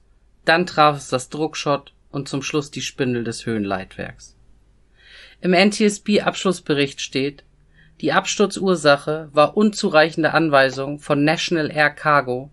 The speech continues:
zur Sicherung spezieller Fracht. Und weiter wird geraten, dass alle Frachtarbeiter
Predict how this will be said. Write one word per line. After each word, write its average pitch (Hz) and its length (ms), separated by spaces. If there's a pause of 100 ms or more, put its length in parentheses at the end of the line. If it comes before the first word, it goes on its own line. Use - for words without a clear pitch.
zur - 180
Sicherung 151 500
spezieller 123 680
Fracht. - 580 (1000)
Und 170 200
weiter 170 480
wird 147 180
geraten, 127 640 (120)
dass - 280
alle 180 260
Frachtarbeiter 131 880